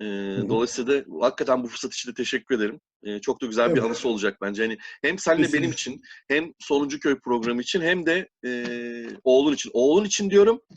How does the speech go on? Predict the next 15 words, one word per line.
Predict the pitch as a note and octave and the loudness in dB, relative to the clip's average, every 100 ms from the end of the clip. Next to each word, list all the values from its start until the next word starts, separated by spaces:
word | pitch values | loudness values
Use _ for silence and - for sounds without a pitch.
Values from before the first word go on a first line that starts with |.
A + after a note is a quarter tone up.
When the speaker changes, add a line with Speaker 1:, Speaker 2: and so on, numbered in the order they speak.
| - _ _ _ | -20 _ _ _
Speaker 1:
E, | B2+ B2+ | -6 -4
sen | - D3+ | 0 2
söyledin | D#3+ E3+ E3+ | 2 2 2
ismini | F#3 - D3+ | 0 -2 0
ama | G3 D3 C3+ | 0 0 0
özellikle | C3 D3 D3 D3 | 2 2 0 -2
de | C3+ D#3 | -2 -2
şey | A2 C#3 | 0 0
yapmak | C3 C#3+ C3+ | 0 -2 -6
istemiyorum. | - B2 G#2 G2 | -4 -4 -4 -6
Şimdi, | B2 A#2+ B2 _ - _ _ _ - | -6 -4 -4 _ -20 _ _ _ -4
e, | A2+ G#2+ G#2 G#2 G2+ G2 | -2 -2 -4 -6 -6 -8
söylemek | - B2 B2 C3 | -6 -4 -2 -4
istemiyorum | - D3 C3+ A2+ | -4 -4 -2 -4
ismini. | G#2+ B2 D3+ | -8 -8 -8